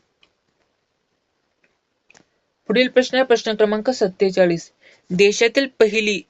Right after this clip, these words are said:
जागतिक बौद्ध शिखर परिषद कोठे आयोजित केलेली आहे? सत्तेचाळीसावा प्रश्नाचं योग्य उत्तर ऑप्शन क्रमांक बी, दिल्ली. दिल्ली येथे देशातील पहिली जागतिक बौद्ध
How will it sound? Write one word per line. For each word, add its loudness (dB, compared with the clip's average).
जागतिक 0
बौद्ध 6
शिखर 2
परिषद 0
कोठे 4
आयोजित -2
केलेली 2
आहे? -4
सत्तेचाळीसावा 2
प्रश्नाचं 0
योग्य 0
उत्तर 2
ऑप्शन -4
क्रमांक -2
बी, -6
दिल्ली. 0
दिल्ली 0
येथे 4
देशातील 0
पहिली 2
जागतिक 0
बौद्ध 4